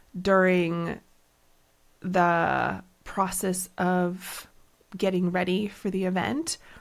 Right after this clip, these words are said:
being clear with what we need, what we want them to do or not do, it can really hinder a guest speaker's performance and their ability to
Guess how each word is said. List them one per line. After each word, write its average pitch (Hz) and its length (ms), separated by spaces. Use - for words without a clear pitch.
being 190 300
clear 185 580
with 190 680
what 185 340
we 190 140
need, 190 500
what - 140
we 180 80
want 180 200
them 185 100
to 180 80
do 180 280
or 170 100
not 175 300
do, 233 360
it 208 160
can 196 300
really 185 580
hinder 180 840
a 180 60
guest 180 360
speaker's 175 720
performance - 800
and 185 420
their 175 160
ability 175 520
to 165 760